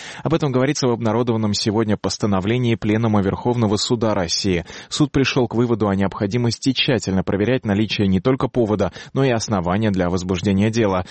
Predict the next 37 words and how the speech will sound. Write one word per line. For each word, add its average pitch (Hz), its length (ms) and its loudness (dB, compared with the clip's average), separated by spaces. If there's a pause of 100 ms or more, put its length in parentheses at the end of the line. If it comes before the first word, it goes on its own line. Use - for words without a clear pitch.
(160)
Для 113 140 0
этого 135 260 2
следствие 143 420 -2
должно 120 320 0
представить 113 540 -2
не 113 100 -2
только 139 280 0
сам 107 200 -2
факт 127 320 -4
размещения 95 580 0
картинки 92 460 -2
или 90 140 2
записи 95 420 0
в 101 80 0
интернете, 139 500 0 (220)
но 139 160 2
и 143 140 2
иные 123 440 2
сведения, 117 460 0
указывающие 98 460 0 (140)
на 92 100 2
общественную 95 520 0
опасность 92 540 -4
деяния. 95 600 2 (260)
Действие, 131 380 0
формально 110 500 0
имеющее 107 400 0
признаки 104 460 0
экстремистского, 107 760 0
но 95 140 2
в 90 80 -4
силу 98 240 0
малозначительности, 101 1120 0
не 95 180 0
представляющее 90 720 -2
общественной 104 460 -2
опасности, 123 580 -4